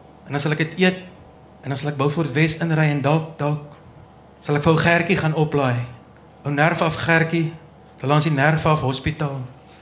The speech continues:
En hulle Nerf af huisie. En dan sal ek vir Gertjie sê, "Kom, Gertjie, ons moet vir jou beautiful woorde gaan soek." Die volk vra vir brood en al wat hulle kry is idols en celebrity ballroom dancers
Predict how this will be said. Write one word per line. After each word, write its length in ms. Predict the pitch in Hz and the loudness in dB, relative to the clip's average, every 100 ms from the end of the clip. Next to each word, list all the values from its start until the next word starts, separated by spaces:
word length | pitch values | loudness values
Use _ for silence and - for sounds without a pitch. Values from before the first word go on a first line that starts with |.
| - - | -20 -4
En 60 | 143 | -2
hulle 120 | 143 | 2
Nerf 320 | 139 151 151 | 4 2 4
af 160 | 156 151 | 2 2
huisie. 340 | 131 131 143 | 0 -2 -6
En 440 | 127 - - - | -10 -14 -16 -4
dan 100 | 143 | 0
sal 100 | 156 | 2
ek 60 | 160 | 2
vir 80 | 180 | 2
Gertjie 320 | 175 180 180 | 4 2 0
sê, 240 | - 175 | -2 0
"Kom, 320 | - 208 185 127 - - - - - | 6 6 6 -2 -12 -18 -18 -18 -2
Gertjie, 320 | 156 170 185 | 0 2 2
ons 80 | 165 | 0
moet 120 | 151 | 0
vir 100 | 160 | 0
jou 80 | 156 | 2
beautiful 400 | 147 170 180 180 | 4 4 4 0
woorde 280 | 143 156 165 | 0 2 0
gaan 160 | 160 156 | 0 -2
soek." 260 | - 165 - - - - - - - | -2 -4 -6 -18 -20 -20 -20 -20 -8
Die 80 | - | 0
volk 260 | - 196 190 | 4 4 4
vra 300 | 190 180 170 | 4 6 4
vir 140 | 165 | 2
brood 460 | 127 170 185 185 - - - - - - - - - - 131 | 4 6 6 4 -4 -18 -20 -20 -20 -20 -20 -20 -20 -16 -4
en 60 | |
al 140 | 156 180 | 2 4
wat 100 | 180 | 4
hulle 180 | 165 | 2
kry 340 | 165 180 175 165 | 2 4 6 4
is 300 | - - - - | 2 -6 -8 0
idols 760 | 160 175 175 165 - - - - - - - - - - - - | 2 4 4 0 -4 -12 -16 -20 -20 -20 -20 -20 -20 -20 -20 -8
en 80 | 131 | -2
celebrity 560 | 156 147 160 180 185 156 | 4 4 6 4 4 6
ballroom 420 | 151 175 180 165 | 6 6 6 6
dancers 720 | 156 165 156 165 160 - - | 6 4 2 -2 -4 -10 -16